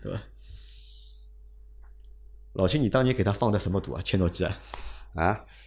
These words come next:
Speaker 1: 你当年给他放的什么毒？
Speaker 2: 我不知道，我给他灌输了蛮多东西的。
Speaker 1: 灌输了吗？
Speaker 2: 不知道他学了是多少。<laughs>
Speaker 1: 因为他现在在美国嘛，都是自己动手嘛，
Speaker 2: 嗯。
Speaker 1: 他已经成为了他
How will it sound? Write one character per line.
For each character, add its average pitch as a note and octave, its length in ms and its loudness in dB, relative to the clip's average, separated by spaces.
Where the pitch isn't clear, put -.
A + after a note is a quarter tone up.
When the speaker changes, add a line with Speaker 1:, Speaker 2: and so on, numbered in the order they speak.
Speaker 1:
你 F#2 120 0
当 A2+ 140 4
年 A#2 100 6
给 G2+ 80 2
他 G#2 100 4
放 G#2+ 200 4
的 G2 80 4
什 F2+ 120 0
么 G2+ 120 4
毒？ E2+ 180 -8
Speaker 2:
我 E2 140 -6
不 F#2 80 -10
知 F#2 80 -6
道， F2+ 240 4
我 G#2 180 -2
给 G2+ 80 0
他 G2 100 2
灌 G#2 220 4
输 A2+ 140 -4
了 G#2+ 60 4
蛮 E2+ 180 2
多 F#2+ 120 4
东 F#2 160 2
西 - 140 -4
的。 B1 120 -12
Speaker 1:
灌 G#2+ 180 6
输 C3 120 6
了 A#2 60 6
吗？ G2+ 240 4
Speaker 2:
不 G#2 80 2
知 G#2+ 100 -4
道 A#2 140 8
他 A2+ 120 2
学 - 200 4
了 A2+ 100 8
是 - 140 2
多 A#2 200 8
少。 A#2 140 4
<laughs> E3 2500 4
Speaker 1:
因 G2+ 80 2
为 G#2 140 8
他 A#2+ 100 10
现 B2+ 220 8
在 A#2 180 10
在 B2 180 6
美 A2 140 8
国 F#2+ 160 4
嘛， G#2 140 6
都 G#2+ 120 4
是 G#2 140 2
自 G#2 140 -2
己 F#2 100 2
动 F#2 180 0
手 D#2 140 -2
嘛， - 140 -8
Speaker 2:
嗯。 - 40 -6
Speaker 1:
他 G2 140 4
已 - 20 8
经 G#2 140 4
成 G2 240 4
为 G2 100 8
了 G2+ 100 6
他 G2+ 320 6